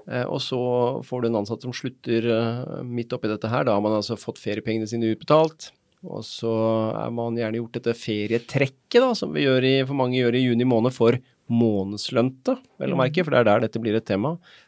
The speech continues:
Speaker 1: Og det betyr vel at da har den ansatte til gode nettopp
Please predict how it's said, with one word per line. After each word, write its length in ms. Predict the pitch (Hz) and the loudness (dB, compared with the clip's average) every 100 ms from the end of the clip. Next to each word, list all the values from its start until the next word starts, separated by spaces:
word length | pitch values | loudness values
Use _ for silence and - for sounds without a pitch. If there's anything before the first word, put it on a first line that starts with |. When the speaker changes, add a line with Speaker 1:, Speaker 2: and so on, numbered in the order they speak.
| - | -2
Speaker 1:
Og 60 | 131 | 2
det 80 | 147 | 2
betyr 260 | - 117 | 2 2
vel 160 | 117 135 | 4 6
at 240 | 139 135 | 6 4
da 160 | - 107 | 4 4
har 140 | 117 107 | 4 2
den 100 | 127 | 2
ansatte 340 | 104 117 110 | 0 -2 -6
til 80 | 127 | -6
gode 480 | 131 127 104 117 139 _ - _ _ 117 | -4 -4 2 4 4 _ -20 _ _ -6
nettopp 320 | 113 196 | 0 0